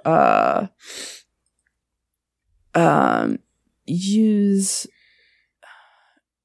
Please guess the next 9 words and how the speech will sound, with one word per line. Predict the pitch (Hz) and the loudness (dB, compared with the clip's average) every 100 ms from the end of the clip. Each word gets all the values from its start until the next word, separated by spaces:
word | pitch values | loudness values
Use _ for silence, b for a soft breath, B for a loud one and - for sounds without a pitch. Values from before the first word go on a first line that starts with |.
| _ _ _ _ - - | _ _ _ _ -20 -2
first | 285 262 | -2 0
going | 247 214 | 2 2
to, | 185 175 | 2 2
uh, | 165 165 147 55 - - | 2 2 2 0 -6 -14
use | 180 185 175 175 170 165 170 180 - _ - | -12 -10 -2 0 2 2 0 -4 -10 _ -4
magic | 175 165 143 165 147 - - | 0 2 2 0 -2 -4 -8
to | - 165 170 | -4 -2 -2
try | - 170 64 151 | -4 -2 0 0
to, | 165 - 82 87 57 185 | 0 -4 -6 -4 -6 -8